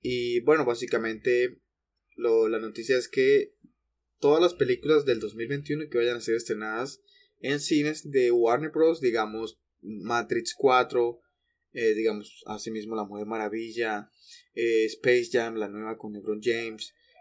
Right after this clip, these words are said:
eh, bueno, todas las películas básicamente de Warner Bros, todas van a ser estrenadas al mismo tiempo en los cines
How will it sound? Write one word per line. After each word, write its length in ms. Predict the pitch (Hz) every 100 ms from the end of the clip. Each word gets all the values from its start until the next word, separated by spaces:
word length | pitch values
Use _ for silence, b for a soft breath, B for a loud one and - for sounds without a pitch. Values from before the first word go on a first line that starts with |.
| b -
eh, 380 | 117 113 113 113
bueno, 260 | 160 127 -
todas 140 | 147
las 80 | 147
películas 360 | 131 123 139 113
básicamente 500 | 113 127 117 113 127
de 60 |
Warner 260 | 117 120 123
Bros, 220 | 147 165 - B B _ _
todas 420 | - 139 151 156 -
van 160 | 131
a 80 | 123
ser 220 | - 120
estrenadas 540 | 117 - 117 113 117 113
al 120 | 107
mismo 280 | 117 131 123
tiempo 340 | 123 107 110
en 60 | 110
los 160 | 143 -
cines 460 | 180 185 220 -